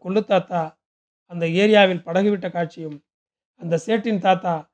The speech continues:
ராஜஸ்தானிலோ குஜராத்திலோ ஜிலேபி விட்ட காட்சியும் மனக்கண்ணில் எழுந்தன. அதன் பிறகு ராஜேந்திரன் என் தொடர்பு எல்லைக்கு வெளியே போய்விட்டான். கிட்டத்தட்ட பத்து ஆண்டுகளுக்கு பிறகு அவனது குடியிருப்பு இருந்த இடத்துக்கு போனபோது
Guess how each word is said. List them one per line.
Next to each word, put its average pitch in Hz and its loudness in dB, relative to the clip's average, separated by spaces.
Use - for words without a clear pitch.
ராஜஸ்தானிலோ 190 2
குஜராத்திலோ 180 0
ஜிலேபி 220 2
விட்ட 196 -6
காட்சியும் 180 -4
மனக்கண்ணில் 175 -2
எழுந்தன. 143 -8
அதன் 196 -2
பிறகு 233 6
ராஜேந்திரன் 214 2
என் 180 -14
தொடர்பு 202 -6
எல்லைக்கு 180 -4
வெளியே 180 0
போய்விட்டான். 151 -12
கிட்டத்தட்ட 214 -4
பத்து 208 -4
ஆண்டுகளுக்கு 214 2
பிறகு 180 -4
அவனது 170 -6
குடியிருப்பு 220 0
இருந்த 175 -2
இடத்துக்கு 165 -8
போனபோது 170 -6